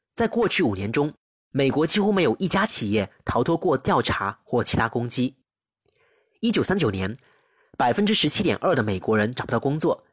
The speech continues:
比胡佛执政的最后一年的失业率还要高出一个百分点。这是罗斯福新政失败的最有力证据。最终，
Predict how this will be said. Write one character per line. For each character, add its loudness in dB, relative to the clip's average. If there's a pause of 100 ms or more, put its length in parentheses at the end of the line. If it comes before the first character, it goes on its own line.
(220)
比 2
胡 0
佛 0
执 -2
政 0
的 2
最 -2
后 0
一 -2
年 0
的 0
失 2
业 2
率 0 (140)
还 -4
要 2
高 2
出 0
一 -6
个 -2
百 -10
分 -4
点。 -2 (500)
这 2
是 2
罗 2
斯 0
福 -4
新 0
政 0
失 2
败 2
的 -2
最 0
有 2
力 -2
证 -2
据。 -6 (800)
最 0
终， 0